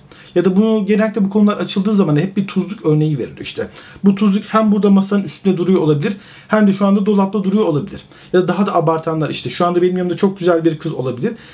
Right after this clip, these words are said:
ya da yanında hiç kimse olmayabilir gibisinden daha değişik şekillerde anlatmaya çalışıyor. Bu süperpozisyon dediğimiz şey ve süperpozisyon kuantum evreninde her zaman olan şey.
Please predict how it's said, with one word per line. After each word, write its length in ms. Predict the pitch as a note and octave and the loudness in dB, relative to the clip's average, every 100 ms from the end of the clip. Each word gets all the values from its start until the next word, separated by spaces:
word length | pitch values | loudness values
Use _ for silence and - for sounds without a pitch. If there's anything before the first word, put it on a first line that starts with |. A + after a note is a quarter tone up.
| - | -4
ya 80 | D3+ | 2
da 40 | |
yanında 200 | E3+ F3 | 2 2
hiç 140 | F3 - | -2 0
kimse 240 | G3 G3 | -2 -2
olmayabilir 560 | F#3 F3 F#3+ F#3+ E3+ D3+ | -2 2 2 2 -2 -4
gibisinden 500 | C#3+ - A#2 F3 G3 | -6 -6 -6 0 0
daha 220 | F#3+ F#3+ | 0 -2
değişik 240 | F3+ - | -4 -4
şekillerde 380 | D#3+ C#3+ C#3 D3+ | -6 -4 -2 -2
anlatmaya 480 | E3+ E3+ D#3+ D3 B2+ | -2 -2 -2 -4 -6
çalışıyor. 440 | - - - - - - - - | -8 -16 -20 -20 -20 -20 -20 -2
Bu 60 | C#4+ | -2
süperpozisyon 840 | - A3+ A#3+ G#3+ A3 G3 - F#3 | 0 0 0 2 0 0 0 0
dediğimiz 300 | B2+ A2+ G2 | -2 -6 -8
şey 240 | - G3 | -4 -2
ve 80 | B3 | -2
süperpozisyon 920 | - - A3+ A3 A3 F3+ C#3+ F3 B3 - - - | -6 -2 -2 0 -4 -4 -4 -4 -4 -8 -20 0
kuantum 380 | A3 A3+ - G3 | 2 2 2 2
evreninde 400 | D#3+ C#3 D3+ A#3 | 2 0 -2 -2
her 220 | A#3 A#3 | 0 -2
zaman 260 | E3+ G#3 D#3+ | 0 -2 0
olan 200 | C#3+ G#2+ | -2 -4
şey. 180 | - | -12